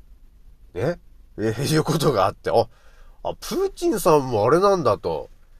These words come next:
その手になんかあれなんだ、刻まれてんだなーっていうのがあったんですよ。あ、プーチンさんなら結構な、もう、ものすごい有名な人じゃないかと。ね。そういう人が、その手になんか刻まれてるんだ。あ、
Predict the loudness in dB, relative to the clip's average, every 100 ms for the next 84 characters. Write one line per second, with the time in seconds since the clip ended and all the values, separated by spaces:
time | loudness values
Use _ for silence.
0 | -20 -20 -20 -20 -14 -10 -4 -2 2 2
1 | 2 0 0 0 0 0 -2 -6 -2 0
2 | 0 0 0 2 4 2 0 -6 -10 -16
3 | -20 -20 -20 -20 -20 -14 -8 -4 -4 -4
4 | -6 -6 -8 -8 -10 -10 -10 -12 -20 -20
5 | -8 -4 -4 -4 -4 -4 -2 -2 -2 -4
6 | -4 -6 -10 -8 0 2 2 0 -4 -6
7 | -8 -6 -4 -4 -2 -2 0 0 0 2
8 | 4 2 2 2 0 -2 -6 -8 -14 -18
9 | -20 -20 -6 0 0 -2 -20 -20 _ _
10 | -20 -20 -20 -20 -10 -4 -4 -4 -8 -8
11 | -6 -8 -8 -6 2 4 4 0 -6 -6
12 | -4 -2 -2 -2 -6 -4 0 2 2 0
13 | -2 -2 0 2 4 2 -2